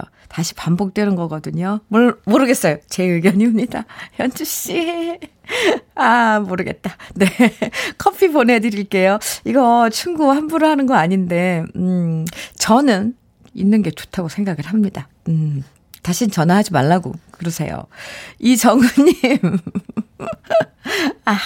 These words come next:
마음에 걸리네. 이정우님, 현미님, 새내기 택배 기사입니다. 실직 후 택배 일 시작했는데요.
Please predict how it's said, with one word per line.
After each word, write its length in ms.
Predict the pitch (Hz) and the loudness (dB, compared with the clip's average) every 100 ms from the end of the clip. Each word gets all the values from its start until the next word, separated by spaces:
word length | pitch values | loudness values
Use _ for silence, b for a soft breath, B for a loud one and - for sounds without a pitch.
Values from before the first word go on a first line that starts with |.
| B B B B B B | B B B B B B
마음에 360 | 165 170 170 151 | 0 2 2 -2
걸리네. 520 | - 160 156 156 160 B B B | -4 -4 -4 -6 -8 B B B
이정우님, 640 | - 240 269 277 294 339 403 - B | 0 4 4 4 4 2 0 -6 B
현미님, 760 | 339 370 392 381 392 392 220 - B B B | 2 4 6 6 6 4 2 -2 B B B
새내기 580 | - 381 403 302 339 370 | 0 4 4 4 2 2
택배 300 | 359 - 339 | -2 -2 2
기사입니다. 920 | 269 294 269 254 247 254 190 135 - | 2 4 4 6 4 4 4 2 -4
실직 400 | 170 277 269 294 - | -6 -4 0 -2 2
후 200 | 339 262 | 2 2
택배 420 | - 269 - 302 | 0 -8 0 2
일 140 | 277 254 | 4 4
시작했는데요. 1080 | - 262 226 262 277 226 180 180 208 202 | 2 0 2 2 4 4 6 6 6 4